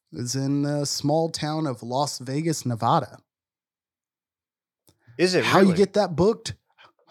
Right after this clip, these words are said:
Speaker 1: I have no idea. Uh, but, you know, you gotta think that's, uh, both intentional on their behalf and, and likely gonna be beneficial. Um,
Speaker 2: Where are they playing?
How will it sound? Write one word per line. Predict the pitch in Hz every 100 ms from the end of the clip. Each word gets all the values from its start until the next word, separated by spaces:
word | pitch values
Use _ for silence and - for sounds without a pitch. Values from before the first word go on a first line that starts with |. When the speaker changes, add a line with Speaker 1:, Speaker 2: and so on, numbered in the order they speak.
| - 160
Speaker 1:
I | 170
have | 151 110
no | 120 117 190 156
idea. | 120 117 113 110 110 _ _ _ _ _ _ -
Uh, | 131 131 127 127 127
but, | 117 113 131 - _ _ _ _ _ _ _ _ _ _ _ -
you | 170 151
know, | 113
you | 139
gotta | 151 139 160 165
think | - 147 -
that's, | 139 - 139
uh, | 135 127 123
both | 135 139 -
intentional | 131 - 156 147 147 135
on | 131
their | 127 139
behalf | 127 127 135 143 127
and, | 113 110
and | 117
likely | 113 123 - 135
gonna | 135 131
be | 135
beneficial. | 123 127 117 139 131 165 175 _ _ _ _ _ _ _ _
Um, | 117 120 117 110 107 -
Speaker 2:
Where | 120
are | 156
they | 151
playing? | - 143 160